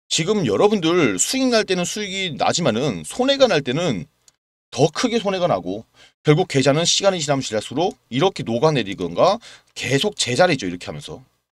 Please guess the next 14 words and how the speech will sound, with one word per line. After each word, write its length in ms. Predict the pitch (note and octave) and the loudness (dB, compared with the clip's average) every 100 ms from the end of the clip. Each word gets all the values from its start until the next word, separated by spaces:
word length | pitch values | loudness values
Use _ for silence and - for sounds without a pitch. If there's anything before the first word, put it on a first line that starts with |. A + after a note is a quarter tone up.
| _ _ _ _ _ _ _ - | _ _ _ _ _ _ _ 2
그냥 180 | D#3 C#3 | 2 6
매일 240 | C3 C#3+ | 6 4
시간만 440 | - D#3+ D#3+ D3+ | 2 0 2 2
보내고 580 | D3 C3+ C3 C3+ C3+ C#3 - - _ | 2 0 2 2 2 0 -4 -20 _
언제 340 | - B2 C3 D#3+ | -2 0 2 2
오르지 360 | D3 C#3+ C#3 | 2 0 2
하면서, 500 | B2+ A#2 G#2 D#3+ F#3+ _ _ _ _ _ _ | 2 0 0 2 2 _ _ _ _ _ _
어, 200 | F#2 F2 | -12 -10
이런 580 | F2+ C#3+ E3+ D#3 C#3 A2 | -2 2 4 2 -2 -2
좀 140 | G2 F#2+ | -8 -10
주식 240 | A2 - | -8 -6
투자는 560 | - A2+ F2 G#2 G2 D#2 | -4 -6 -4 -8 -8 -6
의미가 300 | B2 F#3 C#3 | 0 2 0
없어요. 320 | E2+ - D2+ | -2 -6 -12